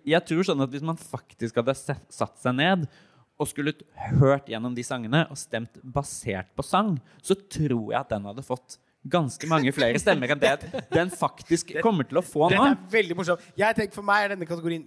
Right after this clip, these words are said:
Speaker 2: veldig, veldig ren. Her er det to artister som jeg har et forhold,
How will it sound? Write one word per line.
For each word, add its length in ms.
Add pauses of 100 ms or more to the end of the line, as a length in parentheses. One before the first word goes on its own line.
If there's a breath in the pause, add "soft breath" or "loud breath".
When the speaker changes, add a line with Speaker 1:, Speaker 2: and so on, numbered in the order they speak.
Speaker 2:
veldig, 400
veldig 460
ren. 340
Her 160
er 100
det 120
to 200
artister 640
som 160
jeg 140
har 160
et 160
forhold, 340